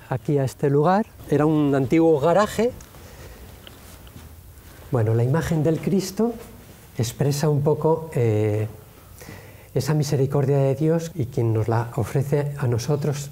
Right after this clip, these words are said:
para que nosotros también la podamos ofrecer al mundo. Bueno, ahora os voy a enseñar un poco el lugar donde estaban antes los cerdos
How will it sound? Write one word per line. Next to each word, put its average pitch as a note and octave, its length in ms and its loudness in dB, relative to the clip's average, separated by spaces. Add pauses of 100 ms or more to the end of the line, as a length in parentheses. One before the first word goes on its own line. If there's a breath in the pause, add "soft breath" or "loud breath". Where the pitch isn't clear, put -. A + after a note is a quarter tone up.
para A2+ 160 0
que A#2 80 -2
nosotros A#2 360 -2
también B2 300 0
la B2+ 80 0
podamos A#2 460 -2 (520 loud breath)
ofrecer A#2+ 400 0
al G#2+ 160 4
mundo. G2+ 360 0 (840 loud breath)
Bueno, A2 220 2
ahora C#3+ 140 2
os C3 80 -2
voy C3 140 2
a B2 40 2
enseñar B2+ 460 0 (400)
un A#2+ 180 0
poco C#3 500 0
el A#2+ 120 0
lugar C3+ 420 2 (380 loud breath)
donde B2+ 840 0
estaban C#3 400 0
antes D3 320 2
los G#2+ 140 0
cerdos A#2 640 0